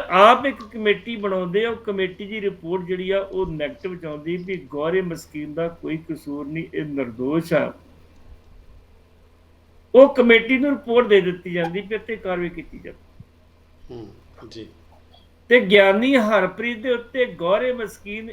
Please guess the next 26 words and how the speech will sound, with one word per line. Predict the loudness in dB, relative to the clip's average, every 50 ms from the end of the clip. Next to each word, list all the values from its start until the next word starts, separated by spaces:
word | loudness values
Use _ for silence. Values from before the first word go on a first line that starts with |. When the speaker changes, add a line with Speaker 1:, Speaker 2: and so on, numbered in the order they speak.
| -14 -10
Speaker 1:
ਇੰਨੇ | -10 -10 -8 -8 -6 -6 -8
ਕੁ | -8 -10 -12 -12
ਇਲਜ਼ਾਮ | -8 -6 -6 -6 -4 -6 -6
ਲਾਉਂਦੇ | -8 -8 -8 -6 -6 -8 -6
ਨੇ | -6 -8 -8
ਵੀ | -8 -8 -12 -14 -14 -8 -4
ਇਹ | -4 -4
ਮੈਨੂੰ | -4 -6 -8 -8 -8 -8 -6
ਬਹਾਲ | -6 -4 -4 -6 -8
ਕਿਉਂ | -10 -12 -12
ਨਹੀਂ | -12 -12 -14
ਕਰਾਉਂਦੇ। | -14 -14 -14 -14 -14 -16 -16
ਉਹ | -14 -14 -16
ਕਹਿੰਦਾ, | -14 -14 -14 -8 -8 -8
"ਜੀ, | -8 -8 -12
ਬਹਾਲ | -6 -2 -2 0 0 -2 -2
ਮੈਂ | -2 0 2 2 2
ਨਹੀਂ | 2 0 -4
ਕਰਨਾ, | -2 -2 -2 -2 -2 -8 -12 -14 -16 -20 -20 -20 -20 -20 -20 _ -20 -20 _ -20 _ _ -20 -20 -20 -20 _ _ _ 0
ਬਹਾਲ | 2 4 4 6 6 6 4 2
ਤੁਹਾਨੂੰ | 0 -2 -2 -2 -2 -2 -4 -8 -8 -10 -14 _
ਕਮੇਟੀ | -12 -8 -2 0 0 0 0 -4 _ -12 -12 -12
ਜਿਹਨੇ | -12 -12 -10 -6 -6 -6
ਭਰਤੀ | -6 -6 -6 -6 -6 -6 -8 _ -16 -16 -16
ਕੀਤਾ | -16 _ _ -16 -16 -14 _ -8 -8 -8 -8 -8 -14
ਉਹਨੇ | -14 -12 -10 -8 -8 -8